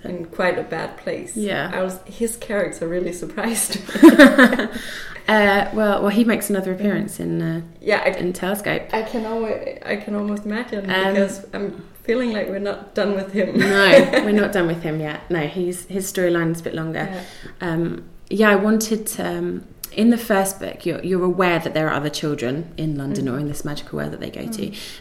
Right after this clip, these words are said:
Speaker 2: but that isn't, the, the story in the first book isn't about that. It's about Ivy and Seb's discovery of this world and discovery of their connection to the world. And in the second book,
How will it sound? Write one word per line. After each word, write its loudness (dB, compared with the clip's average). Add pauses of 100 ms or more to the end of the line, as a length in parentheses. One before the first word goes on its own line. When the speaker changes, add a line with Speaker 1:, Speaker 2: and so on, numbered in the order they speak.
Speaker 2:
but -8
that 0
isn't, -4 (120)
the, -4
the -6
story 2
in 0
the -4
first -8
book -10
isn't -6
about -8
that. -12
It's -16
about -10
Ivy -8
and -8
Seb's -12
discovery -10
of -12
this -12
world -8
and -6
discovery -12
of -14 (380)
their -6
connection -12
to -16
the -12
world. -12 (360)
And -2
in 0
the -4
second -6
book, -8